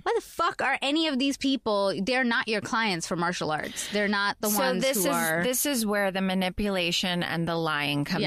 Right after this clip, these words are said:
Speaker 1: Yeah.
Speaker 2: into play for a red flag. You
Speaker 1: Right.
Speaker 2: knew
Speaker 1: Of
Speaker 2: that,
Speaker 1: course.
Speaker 2: right? So, so that, you know, that's really the thing here
Speaker 1: Yeah.
Speaker 2: is that they're not being, he's not being honest.
Speaker 1: Yeah. Mm-hmm.
Speaker 2: You know,
Speaker 1: Yeah.
Speaker 2: and where you can fix that is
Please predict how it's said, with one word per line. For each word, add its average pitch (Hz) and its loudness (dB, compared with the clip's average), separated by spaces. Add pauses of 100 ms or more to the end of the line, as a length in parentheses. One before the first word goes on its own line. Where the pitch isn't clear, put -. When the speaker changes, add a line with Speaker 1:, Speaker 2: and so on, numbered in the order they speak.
Speaker 1:
Yeah. - 0
Speaker 2:
into 160 -2
play 127 -2
for 139 -2
a 131 0
red 117 0
flag. 135 -2
You 254 2
Speaker 1:
Right. 165 0
Speaker 2:
knew 156 2
Speaker 1:
Of - -2
Speaker 2:
that, 139 0
Speaker 1:
course. - 0
Speaker 2:
right? 180 2
So, 190 0 (220)
so 185 2
that, 220 -2
you 202 0
know, 170 0
that's 233 -4
really 370 2
the 349 0
thing 415 -4
here 254 0
Speaker 1:
Yeah. - 0
Speaker 2:
is 208 0
that 214 -2 (420)
they're 247 0
not 330 0
being, 254 -2
he's 247 2
not 247 2
being 220 0
honest. - 0 (240)
Speaker 1:
Yeah. 220 2
Mm-hmm. 254 2 (200)
Speaker 2:
You 196 0
know, 190 0
Speaker 1:
Yeah. 190 0
Speaker 2:
and 190 0 (320)
where 196 2
you 226 2
can 214 0
fix - -4
that 156 -2
is 156 0